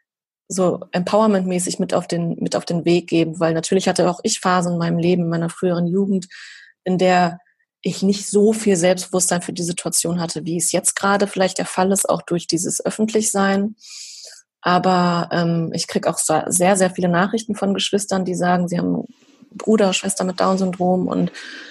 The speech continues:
ähm, ihnen fehlt da einfach so ein bisschen das Selbstbewusstsein dafür. Manchmal erzählen sie es gar nicht Freunden. Äh, und diese Gefühle hatte ich auch. Das, ich weiß das, dass ich auch manchmal verunsichert war, wenn ich das erste Mal Jungsbesuch hatte und wusste,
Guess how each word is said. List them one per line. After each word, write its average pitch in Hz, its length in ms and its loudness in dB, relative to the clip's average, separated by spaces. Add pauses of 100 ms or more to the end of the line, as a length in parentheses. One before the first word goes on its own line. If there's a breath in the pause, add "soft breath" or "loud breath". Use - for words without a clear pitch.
(280 loud breath)
ähm, 185 600 2 (340)
ihnen 196 200 0
fehlt 202 320 4
da 190 100 2
einfach 196 360 -2
so 202 140 -6
ein 196 80 0
bisschen 202 280 -2
das 196 160 0
Selbstbewusstsein 208 720 -2
dafür. 202 300 0
Manchmal 180 300 -2
erzählen 202 360 4
sie 190 80 0
es - 140 -4
gar 175 160 0
nicht 180 180 -4
Freunden. 208 640 0 (560 loud breath)
Äh, 180 320 4
und 180 220 -2
diese 190 180 2
Gefühle 196 400 2
hatte 196 160 2
ich - 180 0
auch. 156 340 0
Das, - 300 -10
ich - 200 -6 (180)
weiß 175 240 2
das, 175 140 2
dass 147 160 0
ich - 160 0
auch 175 60 2
manchmal 175 260 0
verunsichert - 680 -2
war, 147 240 0
wenn 156 140 -2
ich 151 100 -6
das - 160 -6
erste - 280 -6
Mal 160 100 -2
Jungsbesuch 175 540 0
hatte 165 260 2
und 170 220 0
wusste, 170 420 2